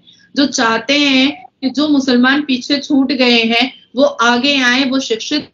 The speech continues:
हो जाएं और शिक्षित हो करके अपनी बातों को खुद अप-, सामने में रखें, अपने लिए खुद लड़ें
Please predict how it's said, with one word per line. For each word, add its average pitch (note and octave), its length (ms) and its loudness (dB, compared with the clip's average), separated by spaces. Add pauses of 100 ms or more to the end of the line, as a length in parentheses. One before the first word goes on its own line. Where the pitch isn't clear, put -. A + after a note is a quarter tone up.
हो A#3+ 120 2
जाएं A#3 300 0
और C#4 140 0
शिक्षित C#4 440 -6
हो B3+ 160 0
करके A#3+ 300 -2
अपनी C4+ 320 0
बातों A3 360 -4
को C#4+ 140 -8
खुद D#4+ 260 -4
अप-, - 260 -6
सामने A#3+ 400 0
में B3+ 160 4
रखें, A#3+ 340 0 (260)
अपने C#4+ 200 0
लिए D4+ 280 4
खुद D#4+ 300 -4
लड़ें B3+ 420 2